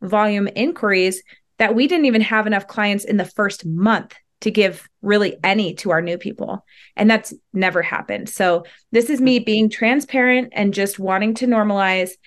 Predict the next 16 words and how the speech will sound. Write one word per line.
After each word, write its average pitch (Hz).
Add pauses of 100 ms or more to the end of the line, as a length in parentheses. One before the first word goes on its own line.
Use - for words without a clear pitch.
(840)
being 240
in 247
the 247
face 220
of 196 (840)
someone 220
who's 214
quote 220
unquote 202
figured 202
it 185
out. 185
This 220
impacted 196
my -
company. -